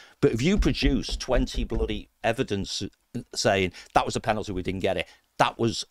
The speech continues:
a red card against us, which was overturned, this, this, this, this, this, this, and you go through it all, I think it's reasonable to say, "Please explain to us why this is happening."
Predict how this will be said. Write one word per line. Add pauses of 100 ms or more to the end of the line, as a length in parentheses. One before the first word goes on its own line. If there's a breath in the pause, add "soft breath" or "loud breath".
a
red
card
against
us,
which
was
overturned, (100)
this,
this,
this,
this,
this,
this, (260 loud breath)
and
you
go
through
it
all, (180 loud breath)
I
think (160)
it's
reasonable
to
say,
"Please
explain
to
us
why
this
is
happening."